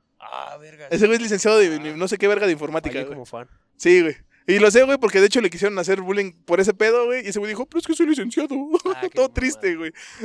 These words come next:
Speaker 2: Este, pero, ¿te das cuenta, güey? Ser licenciado en algún pedo de s-, físico-matemáticas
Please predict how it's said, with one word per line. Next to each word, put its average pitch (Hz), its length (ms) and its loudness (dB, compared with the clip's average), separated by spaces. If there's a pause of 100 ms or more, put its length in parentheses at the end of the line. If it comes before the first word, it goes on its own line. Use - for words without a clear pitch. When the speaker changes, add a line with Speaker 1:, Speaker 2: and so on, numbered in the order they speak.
Speaker 2:
Este, 180 440 -8 (120)
pero, 240 500 -4 (380)
¿te 208 80 -4
das 240 160 0
cuenta, 247 280 -4
güey? 214 300 -6
Ser 240 220 2
licenciado 214 680 -4
en 151 140 -4
algún 190 260 -8
pedo 233 300 0
de 151 240 -4
s-, - 240 -12
físico-matemáticas 185 1000 -6